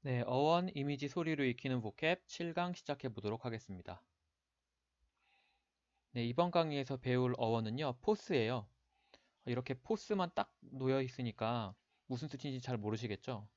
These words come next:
근데 단어 하나만 제가 드리면 바로 알아보실 겁니다. 네, 포지션 많이 들어보셨잖아요. 뭐, 한국말처럼 쓰이기도 하지만 어쨌든 영어 뜻은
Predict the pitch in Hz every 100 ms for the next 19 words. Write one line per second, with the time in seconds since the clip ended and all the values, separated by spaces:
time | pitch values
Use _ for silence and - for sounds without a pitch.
0 | _ _ - 123 120 117 - 135 147 175
1 | 170 151 127 120 120 - 113 117 143 110
2 | - _ _ _ - 113 123 175 - _
3 | _ _ - 110 107 107 107 110 92 98
4 | 104 107 - _ _ _ _ _ _ _
5 | _ _ _ _ _ _ _ _ _ _
6 | - 107 - 202 214 208 190 147 123 117
7 | 123 135 156 131 123 104 98 98 - -
8 | - - _ - 110 110 - - 214 226
9 | 220 196 165 151 170 170 147 170 165 123
10 | 117 104 - 131 123 - 170 196 113 120
11 | 123 127 196